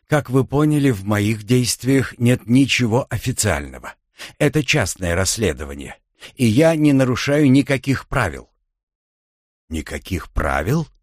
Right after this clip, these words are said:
переспросил Беланже с легкой иронией. «А случайно не вы проникали со взломом в дом Микаэля Флореса?» «Ни в коем случае. Я, конечно, заезжала туда, настойчиво стучала в дверь,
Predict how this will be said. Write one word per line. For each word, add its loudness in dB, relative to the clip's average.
переспросил 0
Беланже 0
с -4
легкой -2
иронией. -6
«А 0
случайно 2
не 4
вы 2
проникали 0
со -2
взломом 2
в -8
дом 2
Микаэля 0
Флореса?» -4
«Ни -2
в -8
коем -6
случае. -8
Я, 2
конечно, -2
заезжала 0
туда, -4
настойчиво 2
стучала 0
в -6
дверь, 0